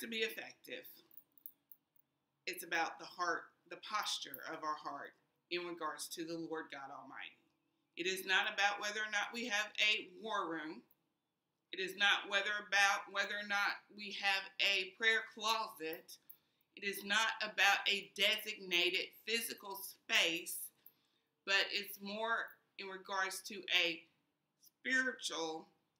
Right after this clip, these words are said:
position of the heart. So I hope this helps. I hope this helps those of us who, who may not have a room for a prayer closet or a war, war room. I hope we do not think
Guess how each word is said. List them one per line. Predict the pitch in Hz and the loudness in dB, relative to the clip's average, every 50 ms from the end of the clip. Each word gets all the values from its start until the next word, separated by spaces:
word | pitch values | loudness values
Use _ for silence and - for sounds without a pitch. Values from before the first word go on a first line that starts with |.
| _ _ _ _ _ _ _ _ | _ _ _ _ _ _ _ _
position | - 202 196 180 175 220 214 214 208 - - 170 151 147 139 139 160 - - _ _ _ _ _ _ _ _ _ - | -12 -12 -12 -8 -4 -4 -2 0 0 0 0 0 -2 -4 -4 -6 -8 -10 -16 _ _ _ _ _ _ _ _ _ 0
of | 175 170 160 165 - | 0 0 0 -2 -6
the | 160 156 - - | -10 -12 -10 -8
heart. | 160 143 131 - - - _ _ - - _ _ _ _ _ _ _ _ _ _ _ _ - | -8 -8 -8 -8 -12 -18 _ _ -20 -20 _ _ _ _ _ _ _ _ _ _ _ _ -4
So | 175 | -2
I | 165 156 165 - - 180 | -2 -2 -2 -4 -4 -2
hope | - - 214 226 - - | -2 0 0 -2 -2 -4
this | - 139 131 - - - | -8 -12 -12 -12 -10 -6
helps. | 190 190 202 - - - - - - - - _ - _ _ - _ _ _ _ _ - | -2 -2 -2 -2 -4 -8 -14 -16 -16 -16 -18 _ -20 _ _ -20 _ _ _ _ _ -10
I | - | -8
hope | - - - - - | -8 -8 -8 -8 -8
this | 226 220 - - - - | -10 -8 -8 -6 -6 0
helps | 196 202 226 247 247 - - - - - _ - | 2 2 2 2 0 -4 -8 -12 -12 -14 _ -6
those | - 196 196 202 202 196 | -2 -2 -2 -2 -2 -4
of | 196 190 180 185 | -6 -6 -4 -2
us | 185 196 202 196 - - - | -2 -2 -4 -4 -8 -10 -4
who, | 233 202 190 185 180 175 170 - - _ _ _ _ _ _ _ - _ _ _ _ _ _ - | -2 -2 0 0 0 -2 -4 -8 -14 _ _ _ _ _ _ _ -20 _ _ _ _ _ _ -10
who | 196 208 202 196 185 | -8 -6 -6 -6 0
may | 190 185 185 196 214 | 6 8 8 8 8
not | 220 208 214 - - | 6 4 2 2 -2
have | - 165 170 180 196 196 190 185 | -2 0 0 0 2 2 0 0
a | 175 165 160 | 0 0 0
room | 170 175 180 196 214 - - | 0 0 -2 -2 -6 -10 -12
for | 196 185 175 156 | -6 -4 -2 -2
a | 143 - - _ _ _ | -2 -4 -8 _ _ _
prayer | 185 175 165 165 165 - - | -2 0 0 0 -2 -4 -4
closet | 190 185 196 202 196 247 240 233 - - | -2 0 0 0 -2 -4 -4 -4 -4 -6
or | - 180 170 165 151 | -6 -4 -2 -2 -2
a | 151 160 | -4 -6
war, | 170 175 180 185 175 180 165 | -8 -6 -6 -6 -8 -8 -10
war | 170 185 190 185 185 185 185 | -8 -4 -2 -2 -2 -2 -4
room. | 185 196 214 - | -4 -6 -4 -6
I | 185 156 | -8 -8
hope | - 185 196 196 - - 185 | -6 -6 -6 -6 -6 -10 -12
we | 196 185 - | -14 -12 -12
do | 190 190 180 | -12 -6 -2
not | 175 165 143 - - - | 0 0 0 -2 -6 -4
think | - 196 196 196 214 - | -2 0 0 0 -4 -10